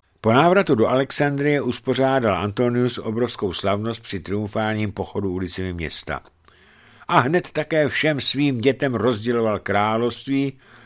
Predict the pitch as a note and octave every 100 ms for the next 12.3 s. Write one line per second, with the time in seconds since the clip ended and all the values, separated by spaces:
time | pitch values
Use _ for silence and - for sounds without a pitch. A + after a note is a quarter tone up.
0 | - A3 A3 G3 - F#3+ - E3 - E3
1 | - D3+ C3+ C#3 B2+ A2+ G#2 F2+ F2+ D#2+
2 | D2+ D2 - _ _ - - - - -
3 | - C#3+ E3+ B2 - C3 C3 D3 - D#3+
4 | - C#3+ G#2 F#2+ B2 D3+ C3+ A2 E2 -
5 | - C#2+ - G#2 E3+ - A2 F2 E2 -
6 | G2+ - G2 F2+ F#2+ F2 F2 D#2+ D#2 E2
7 | F#2+ G2 G2 E2 G2 A2 A2 C3 E2 -
8 | _ - - - - A2+ A#2+ C3+ D3 D3+
9 | D#3 C#3+ C3+ G2+ - F#2 F#2+ F2+ F2+ F2+
10 | F#2 F#2 F2+ F#2 A2+ D3 D#3 - G2+ -
11 | C3+ A2+ B2 - - B2+ B2+ A2+ G2+ G2
12 | D#2+ D2+ C#2